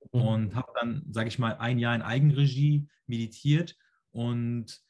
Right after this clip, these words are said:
Speaker 2: bin dann auf jemanden gestoßen, der mir etwas empfohlen hat. Und zwar meinte sie zu mir,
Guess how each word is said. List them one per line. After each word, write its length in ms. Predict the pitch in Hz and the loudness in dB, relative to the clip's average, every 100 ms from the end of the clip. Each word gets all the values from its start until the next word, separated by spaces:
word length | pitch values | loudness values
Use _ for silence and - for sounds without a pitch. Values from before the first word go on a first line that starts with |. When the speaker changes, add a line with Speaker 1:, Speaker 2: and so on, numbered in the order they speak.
| _ | _
Speaker 2:
bin 100 | 131 | 2
dann 140 | 147 | 4
auf 80 | 135 | 4
jemanden 280 | 139 139 135 | 2 2 0
gestoßen, 500 | 117 - 143 143 131 | -4 -4 -2 -2 -2
der 140 | 117 | -2
mir 140 | 120 117 | -6 -8
etwas 240 | 113 113 | -8 -8
empfohlen 480 | 107 - 147 175 139 | -8 0 4 6 6
hat. 140 | 92 | 4
Und 140 | 92 92 | -2 -6
zwar 180 | - 110 | -4 0
meinte 520 | 113 117 123 117 110 | 0 0 0 0 -2
sie 160 | 110 | -6
zu 180 | 110 - | -6 0
mir, 420 | 120 120 120 117 | 2 2 2 0